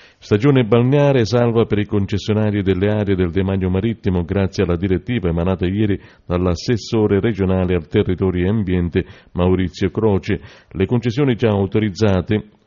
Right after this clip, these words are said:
avranno una proroga fino al duemilaventi, mentre le nuove istanze si procederà col rinnovo annuale in attesa che i comuni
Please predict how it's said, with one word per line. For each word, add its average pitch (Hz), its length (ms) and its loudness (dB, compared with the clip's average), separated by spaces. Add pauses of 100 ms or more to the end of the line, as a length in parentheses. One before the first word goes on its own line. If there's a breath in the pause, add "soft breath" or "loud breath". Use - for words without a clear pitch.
avranno 107 420 2
una 92 180 0
proroga 101 760 0
fino 117 280 0
al 104 120 0
duemilaventi, 98 960 0 (360 loud breath)
mentre 113 480 2
le 87 120 0
nuove 95 220 0
istanze 120 760 0
si 101 320 -2
procederà 104 640 0 (300 loud breath)
col 92 300 2
rinnovo 107 320 0
annuale 90 500 0
in 120 140 0
attesa 104 400 0
che 92 140 -2
i - 40 -8
comuni 117 400 0